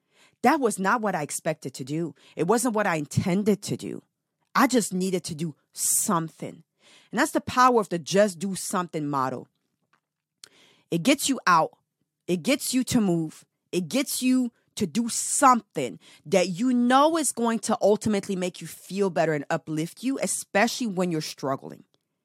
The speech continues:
But also, you know that that's something that you're about to do is always going to help you get closer to your weight loss, your fitness, your health and wellness goals, right?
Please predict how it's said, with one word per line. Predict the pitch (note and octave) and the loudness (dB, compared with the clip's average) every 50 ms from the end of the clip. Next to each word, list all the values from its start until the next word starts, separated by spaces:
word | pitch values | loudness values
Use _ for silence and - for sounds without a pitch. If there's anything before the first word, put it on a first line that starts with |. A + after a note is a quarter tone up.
| _ _ _ _ _ _ _ _ _ _ _ _ _ - | _ _ _ _ _ _ _ _ _ _ _ _ _ -6
But | - E3 - | -6 -2 2
also, | - - D4 F4+ F#4+ - - - G3+ | 6 6 6 6 4 0 -2 -2 -2
you | E3+ D#3 C#3 D#3+ F3 | -2 -2 -2 -4 -2
know | E3+ E3 D#3+ F#3+ B3+ C4+ A#3 E3+ C#3 D3+ _ _ _ _ - | -2 0 0 0 2 2 2 0 0 -2 _ _ _ _ -8
that | - - - | -8 -4 0
that's | - G#3+ A3 - - - | 0 0 0 2 0 2
something | - D4 D4+ C#4+ - C#4+ B3+ A#3 | 4 4 2 2 2 2 2 2
that | B3 A#3 - - | 2 0 0 -2
you're | G#3+ G3 | -2 -2
about | F3 F#3+ F3+ F#3 - | 0 2 0 0 -2
to | - D3+ | -4 -8
do | C#3+ E3 A#3+ C4 A#3 E3+ C3+ B2+ _ _ - - _ _ - | -6 -4 -4 -4 -2 -4 -6 -8 _ _ -20 -20 _ _ -6
is | - A#3+ C4 C#4 C#4 C#4 B3+ - - _ _ _ _ _ - | -2 2 2 4 4 4 2 0 -6 _ _ _ _ _ 0
always | - B3+ C#4+ D#4 D#4 D4+ D4 D4+ D4 C#4+ A#3 | 4 6 6 6 6 6 4 2 2 0 -2
going | - - - A#3+ A#3 A#3+ A#3 | -4 -6 -4 -4 -2 -2 -4
to | - - G3+ | -6 -8 -8
help | - - - - A3+ B3+ C4 A#3+ - - - | -8 -10 -6 -2 0 0 0 -2 -4 -12 -12
you | - C#3+ C#3 C3 C3+ E3 - _ _ _ - D#3 | -10 -6 -6 -6 -6 -8 -12 _ _ _ -8 0
get | D3+ G#3 G3+ - | 0 0 0 0
closer | - - - A3 C4 C#4+ - - C4+ A#3+ | -4 -2 2 2 2 2 0 -4 -6 -6
to | - - - G3+ | -6 -8 -8 -8
your | F#3+ E3+ F3+ E3 | -4 -2 0 0
weight | C3 A#2+ C3+ C#3 D#3+ F#3 - - | 0 0 2 2 2 0 0 -2
loss, | G#3+ G3+ G3+ G#3 G#3+ G#3+ - - | -4 -2 -2 -2 -2 -4 -6 -8
your | - B2 | -10 -10
fitness, | C3+ - - - F3+ F3+ F#3 - F#3+ F#3 F3+ F#3 F3+ - | -10 -12 -8 -2 -2 -2 -2 -2 -4 -4 -2 -4 -4 -6
your | C#3+ A2+ | -10 -10
health | - - - - E3+ F3+ F#3 - - | -10 -8 -2 2 2 4 2 2 -2
and | C3 B2 A#2 | -8 -8 -6
wellness | B2+ B2+ D3+ D#3 D#3+ D#3+ D#3+ D#3+ D3+ - - | 0 2 2 4 4 2 0 -2 -4 -6 -8
goals, | - C3 A#2+ F#2 A#1+ - - - - _ _ _ _ _ _ _ - | -8 -8 -8 -8 -10 -14 -18 -20 -20 _ _ _ _ _ _ _ -2
right? | C#3 D#3 D#3+ F3+ G3 G#3+ G#3+ | 0 2 2 2 2 0 -2